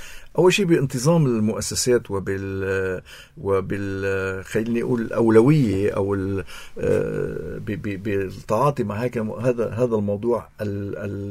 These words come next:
الدولي والمفصلي. يعني، بعرف أنا إنه حسب الدستور هو رئيس جمهورية، هي منوطة برأ-، بصلاحية رئيس جمهورية، هو، يعني، بيعمل الاتفاقيات الكبرى وغيره. هلا بيقولوا لي لا، إيه، بس هيدا اتفاق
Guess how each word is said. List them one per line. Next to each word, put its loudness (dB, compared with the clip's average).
الدولي 2
والمفصلي. -4
يعني، -2
بعرف -2
أنا -2
إنه -4
حسب -6
الدستور -4
هو -2
رئيس -2
جمهورية، -2
هي -2
منوطة -2
برأ-، -2
بصلاحية -2
رئيس -2
جمهورية، -2
هو، 6
يعني، -2
بيعمل 0
الاتفاقيات -6
الكبرى -4
وغيره. -2
هلا 4
بيقولوا 2
لي 2
لا، 2
إيه، 6
بس 0
هيدا 4
اتفاق -2